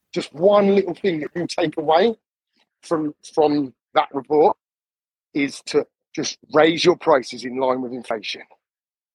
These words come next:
That's all you've got to do to stay current, maintain a decent profit margin in your business, as long as you're doing all right in the, in the meantime. It's not gonna fix problems that the business has got. But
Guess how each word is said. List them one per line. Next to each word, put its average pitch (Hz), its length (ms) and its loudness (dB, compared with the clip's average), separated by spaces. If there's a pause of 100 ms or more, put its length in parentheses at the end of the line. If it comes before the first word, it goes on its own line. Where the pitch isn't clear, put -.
(140)
That's - 160 -4
all 160 180 0
you've 170 140 -2
got - 260 0
to 185 80 4
do 147 140 0
to - 140 -10
stay 143 260 0
current, 160 500 0 (320)
maintain 147 720 -6 (420)
a 120 40 -10
decent 139 440 -4
profit 131 340 0
margin 117 300 0
in 120 100 -2
your 117 80 -2
business, 113 400 -4
as 113 80 -2
long 135 100 2
as 117 80 -2
you're 123 140 2 (400)
doing 139 220 4
all 127 80 2
right 120 180 4 (320)
in 120 140 -10
the, 104 80 -16 (100)
in 117 300 -2
the 117 40 -2
meantime. 117 360 0
It's 104 100 -10
not - 80 -2
gonna 113 140 -4
fix - 280 -4
problems 113 420 0
that - 100 -12
the 120 60 -8
business 120 340 -4
has 113 180 -8
got. 117 160 0 (800)
But 135 220 2